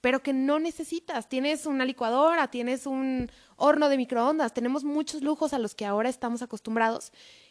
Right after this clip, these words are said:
que podemos sacrificar, y hago, o sea, en esto, en, entre comillas,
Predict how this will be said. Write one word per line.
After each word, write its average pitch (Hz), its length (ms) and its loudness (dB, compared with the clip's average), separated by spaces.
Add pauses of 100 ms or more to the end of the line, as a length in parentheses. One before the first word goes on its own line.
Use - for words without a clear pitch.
(160)
que 208 600 0
podemos 214 420 0
sacrificar, 254 680 -4
y 220 120 -2
hago, 202 360 -2
o - 120 -8
sea, 185 340 -8
en 202 120 -8
esto, 202 320 -8
en, 180 120 -8
entre 196 280 -6
comillas, 226 680 0